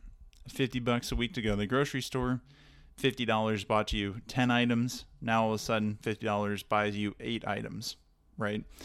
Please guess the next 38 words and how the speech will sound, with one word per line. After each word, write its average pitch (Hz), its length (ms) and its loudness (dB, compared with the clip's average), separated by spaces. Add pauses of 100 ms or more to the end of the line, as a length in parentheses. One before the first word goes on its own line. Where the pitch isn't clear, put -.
(400)
So - 140 2
that 127 60 6
might 131 180 4
be 131 100 -2
something 120 320 0
where 117 300 2 (100)
you 110 160 -4
have 110 160 0
to - 80 -8
pick, 139 500 -2
you 123 180 -2
have 110 100 -2
to 120 80 -4
decide, 135 400 0
okay, 110 240 0
which 104 280 -2
two 123 200 2
am 110 100 2
I 107 80 0
gonna 104 140 -4
drop? 131 320 0
Or 135 180 4
do 127 140 2
I 117 80 2
spend, 113 520 0
you 120 60 -6
know, 101 180 -4 (200)
sixty - 420 0
dollars 101 360 2
this 101 200 -2
week 101 300 -4 (120)
to - 80 -2
buy 101 220 2
my 101 160 0
same 101 420 -2
ten 101 300 -4
items? 107 480 -6 (640)
Uh, 110 320 2